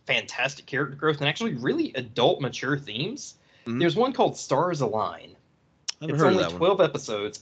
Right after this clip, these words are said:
Speaker 1: I don't think anyone's heard of it. It's very, I've n-, have seen very little, but it handles a lot of, like, L G B T Q issues
Speaker 2: Mm-hmm.
Speaker 1: and, like, it's really, I started watching it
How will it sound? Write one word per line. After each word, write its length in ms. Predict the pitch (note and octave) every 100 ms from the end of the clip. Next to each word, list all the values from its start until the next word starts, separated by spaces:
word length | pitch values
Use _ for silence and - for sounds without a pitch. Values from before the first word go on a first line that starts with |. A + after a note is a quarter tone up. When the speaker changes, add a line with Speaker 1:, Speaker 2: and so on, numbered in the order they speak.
| A#2+
Speaker 1:
I 100 | D#3
don't 160 | - C#3+
think 140 | C#3
anyone's 320 | B2 A2+ F#2
heard 240 | - G#2 F2+
of 120 | F2+
it. 80 | G#2
It's 140 | A2
very, 460 | A2 C3 D#3+ A#2+ A2+ - _ -
I've 260 | B2 D3
n-, 220 | C#3 C#3+ C#3+
have 240 | D3 C#3+ C#3+
seen 340 | - C#3+ B2 A2+
very 220 | B2+ B2+
little, 280 | A2+ G#2+ - - _ _ _ _ -
but 200 | D#3 F3
it 200 | G#3+ -
handles 500 | - G3 G3 F3+ C#3
a 80 |
lot 260 | A#2+ B2+ D3
of, 120 | C#3
like, 180 | A2+ A2
L 140 | C3 C#3+
G 140 | C3+
B 140 | A2+ B2
T 200 | - C3
Q 360 | - C3 D#3 D#3
issues 840 | D3+ D3 D#3+ D#3 D#3 D3+ C#3+ -
Speaker 2:
Mm-hmm. 200 | F#3+ G3+
Speaker 1:
and, 300 | A2+ A2 G#2+
like, 280 | G#2 F#2 - _ _ _ _ _ _ _ _ _ _ _ _ _ -
it's 360 | E3 - - - A#2
really, 600 | C#3 E3 E3 C#3+ G#2+ -
I 80 | E3
started 320 | C#4 F#3+ A2+
watching 360 | A2 F#3 B3+ C#4
it 220 | -